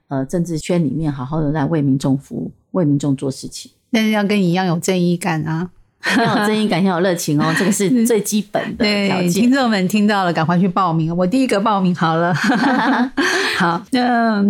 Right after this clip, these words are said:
Speaker 2: 今天的淑华大大，你要不要给自己跟与在努力道路上的选民、粉丝，或者是青年学子一句自己受用的话，勉励自己，也勉励大家？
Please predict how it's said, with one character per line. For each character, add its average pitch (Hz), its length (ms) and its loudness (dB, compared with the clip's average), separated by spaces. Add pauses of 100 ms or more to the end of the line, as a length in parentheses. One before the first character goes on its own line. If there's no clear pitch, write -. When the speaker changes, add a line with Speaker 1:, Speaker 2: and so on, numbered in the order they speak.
(300)
Speaker 2:
今 247 180 2
天 269 140 4
的 240 140 2
淑 190 180 -4
华 190 140 -2
大 190 180 0
大， 190 220 -2
你 180 100 -2
要 190 100 -2
不 208 60 0
要 233 140 2
给 170 300 0
自 247 380 -2
己 156 460 -2
跟 185 320 0
与 147 420 -4
在 220 220 -2
努 165 220 2
力 196 120 -2
道 214 200 -2
路 202 120 0
上 202 380 0
的 165 720 0
选 160 320 -2
民、 165 400 0 (100)
粉 147 220 -8
丝， 226 480 -4
或 226 100 0
者 175 80 0
是 185 200 -6
青 226 200 0
年 185 220 2
学 175 260 0
子 175 200 -6
一 151 260 -6
句 185 420 -2
自 220 220 -4
己 170 180 -2
受 214 280 0
用 214 200 2
的 180 140 -2
话， 180 320 -2
勉 156 260 -2
励 196 160 0
自 190 220 -10
己， 156 240 -4
也 156 100 0
勉 160 220 -2
励 156 160 -4
大 156 240 -8
家？ 156 380 -8